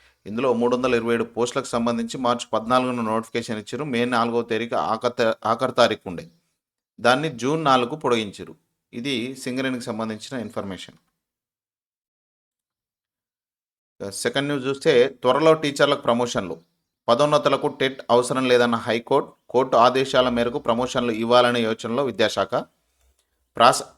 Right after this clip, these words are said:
ప్రాసెస్ ప్రారంభించేందుకు ఈసీకి లేఖ రాయాలని నిర్ణయం. పర్మిషన్ ఇవ్వకుంటే ఎన్నికల కోడ్ పూర్తి కాగానే ప్రక్రియ. రాష్ట్రంలో పెండింగ్లో ఉన్న టీచర్ల ప్రమోషన్లు, బదిలీలు చేపట్టేందుకు రాష్ట్ర విద్యాశాఖ ఏర్పాట్లు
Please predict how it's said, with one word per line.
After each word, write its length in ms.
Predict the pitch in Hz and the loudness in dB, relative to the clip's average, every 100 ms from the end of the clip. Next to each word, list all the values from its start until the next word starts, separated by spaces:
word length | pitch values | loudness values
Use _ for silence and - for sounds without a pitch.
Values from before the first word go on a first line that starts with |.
| - | 4
ప్రాసెస్ 340 | 127 - 165 - | 4 4 -2 2
ప్రారంభించేందుకు 720 | 131 139 135 131 135 120 160 | 4 4 0 -4 -4 -4 -4
ఈసీకి 440 | 131 131 135 131 | -4 -4 -4 0
లేఖ 240 | 117 120 123 | 2 2 4
రాయాలని 460 | 117 117 113 110 | 4 4 2 0
నిర్ణయం. 500 | 104 98 110 131 - - _ | -6 -4 -4 -4 -8 -18 _
పర్మిషన్ 460 | 117 135 151 156 127 | 0 0 -2 -4 -4
ఇవ్వకుంటే 560 | 113 117 127 117 98 139 | -2 0 0 -2 -2 -2
ఎన్నికల 320 | 117 135 147 131 | -4 -2 -2 -2
కోడ్ 220 | 127 135 - | -2 -6 -4
పూర్తి 220 | 131 131 | -6 -2
కాగానే 360 | 139 127 131 156 | 0 0 0 -4
ప్రక్రియ. 360 | 135 - 98 76 - _ _ _ _ _ _ | -6 -6 -6 -6 -8 _ _ _ _ _ _
రాష్ట్రంలో 420 | - 110 165 156 160 | 0 0 2 0 0
పెండింగ్లో 460 | 139 135 147 143 | 0 -2 -2 0
ఉన్న 160 | 135 131 | 0 -2
టీచర్ల 400 | 131 123 147 135 | -4 -4 -2 0
ప్రమోషన్లు, 520 | 123 120 127 131 131 | 0 0 -2 -6 -2
బదిలీలు 360 | 120 120 120 117 | 0 2 0 0
చేపట్టేందుకు 600 | 113 117 113 117 120 151 | -4 -4 -2 -2 -4 -2
రాష్ట్ర 300 | 120 123 117 | -2 -2 -4
విద్యాశాఖ 500 | 107 120 120 113 113 | -2 -2 0 -2 -4
ఏర్పాట్లు 400 | 104 104 113 | -4 -2 -4